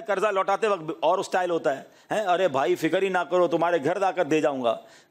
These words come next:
گھر آ کر دے جاؤں گا تو الگ بات ہے، وہ آپ کے گھر کے چکر لگاتا ہے، اس کو جواب ہی نہیں ملتا، فون ہی نہیں اٹھتا۔ ہیں؟ ٹھیک ہے، یہ آپ دنیا میں تو کسی کے ساتھ کر سکتے ہو، مگر قیامت کے دن تو جواب دینا پڑے گا نا۔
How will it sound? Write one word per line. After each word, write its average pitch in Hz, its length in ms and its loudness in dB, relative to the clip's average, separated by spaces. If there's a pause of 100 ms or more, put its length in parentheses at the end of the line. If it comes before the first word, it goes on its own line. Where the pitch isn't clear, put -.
گھر 139 200 0
آ 196 120 2
کر 202 160 0
دے 185 140 4
جاؤں 202 180 0
گا 208 40 -2
تو 220 100 0
الگ 208 120 2 (120)
بات 202 200 2
ہے، 240 60 4
وہ 220 180 2 (100)
آپ 202 200 2
کے 302 160 -4
گھر 254 120 0
کے 247 100 -2
چکر 247 280 -2
لگاتا 240 280 0
ہے، - 20 2
اس 185 80 -2
کو 214 80 2
جواب 185 240 2
ہی 180 40 0
نہیں 170 120 -2
ملتا، 156 200 0
فون 202 220 0
ہی 269 40 0
نہیں 269 140 2
اٹھتا۔ 165 300 0 (760)
ہیں؟ 151 240 -6 (680)
ٹھیک 156 320 -4
ہے، 233 60 2
یہ 214 240 0
آپ 151 320 0
دنیا 143 260 2
میں 226 100 0
تو 233 80 2
کسی 208 200 -2
کے 226 80 0
ساتھ 226 220 -4
کر 214 80 -4
سکتے - 300 -4
ہو، 135 180 0 (1120)
مگر 110 220 -2
قیامت 117 340 0
کے 143 80 0
دن 143 120 -2
تو 143 80 -2
جواب 120 320 0
دینا 117 180 0
پڑے 110 260 -2
گا 90 100 -6
نا۔ 90 100 -10